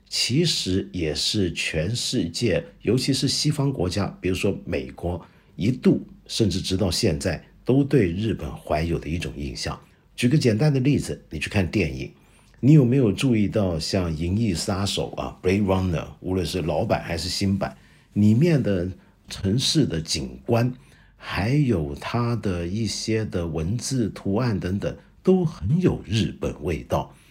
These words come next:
这说明在美国的科幻电影里面啊，日本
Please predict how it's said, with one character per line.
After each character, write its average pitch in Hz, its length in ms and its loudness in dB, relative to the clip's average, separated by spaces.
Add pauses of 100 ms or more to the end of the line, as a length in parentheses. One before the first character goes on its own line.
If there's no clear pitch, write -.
(360)
这 - 140 2
说 208 340 4
明 123 340 4
在 127 340 2
美 95 360 0
国 101 280 0
的 98 140 0
科 - 380 -2
幻 160 360 0
电 117 260 2
影 71 320 -6
里 69 180 -8
面 76 200 -4
啊， - 200 -12 (380)
日 147 240 4
本 78 240 -2